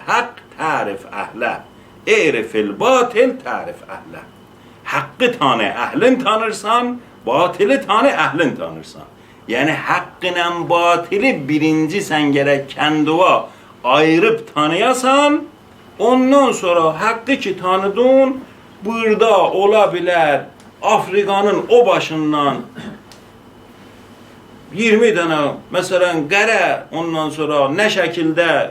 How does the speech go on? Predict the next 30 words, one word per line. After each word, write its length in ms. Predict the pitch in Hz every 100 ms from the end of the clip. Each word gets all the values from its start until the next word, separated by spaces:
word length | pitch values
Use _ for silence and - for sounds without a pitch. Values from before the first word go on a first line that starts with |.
| - - - - - 131
şəkili 460 | 185 175 165 175 180
gözəl 400 | 160 147 170 156
deyil, 360 | 165 185 160 135
rəngi 360 | 151 160 156 165
gözəl 400 | 156 147 160 156 160
deyil, 340 | 180 151 139 139 - - 147
gələlər, 600 | 196 214 214 180 156 135
haqqın 340 | 170 202 - 254
sırasında 580 | 247 247 240 240 240 240
olalar, 500 | 240 240 240 240 247 - -
Bu 80 | 214
yandan 380 | 226 190 170 165
Seyyid-i 560 | 160 214 208 196 165 156
Qureyşi 500 | 220 220 214 214 240
ola 280 | 190 175 160
Əbu 180 | 151 143
Ləhəb. 380 | 123 139 139 - - -
Ayə 300 | 156 165 160 147
nazil 340 | 135 135 143
ola 180 | 139 135
ki, 100 | 170 -
"Təbbət 460 | 196 180 147 -
yəda 280 | 170 233 202 165 131
Əbi 220 | 123 123
Ləhəbin 460 | 131 131 123 113 110
və 100 | 95 90
təbb." 300 | 104 92 - - - - - - - - - -
Qureyş 580 | 113 127 165 147 - -
dünyanın 500 | 143 139 135 165 220
ən, 300 | 151 151